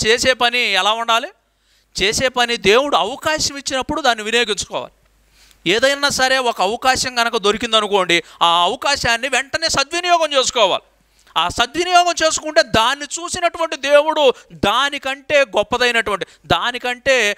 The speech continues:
పెద్దదైనటువంటి బాధ్యతను నీ చేతికి అప్పగెబుతారు. ఒక ఎగ్జాంపుల్ చెబుతాను. మీరు దావీదు ఉన్నాడండి,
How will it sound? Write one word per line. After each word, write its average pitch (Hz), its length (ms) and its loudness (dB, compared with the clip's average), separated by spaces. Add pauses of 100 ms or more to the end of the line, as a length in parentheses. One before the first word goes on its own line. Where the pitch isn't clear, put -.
(340)
పెద్దదైనటువంటి 254 840 -4
బాధ్యతను 185 540 -2
నీ 196 80 -10
చేతికి 170 380 -2
అప్పగెబుతారు. 147 580 -2
ఒక 214 180 0
ఎగ్జాంపుల్ 254 380 -2
చెబుతాను. 196 260 -2
మీరు 147 140 -8 (220)
దావీదు 285 420 0
ఉన్నాడండి, 147 560 -2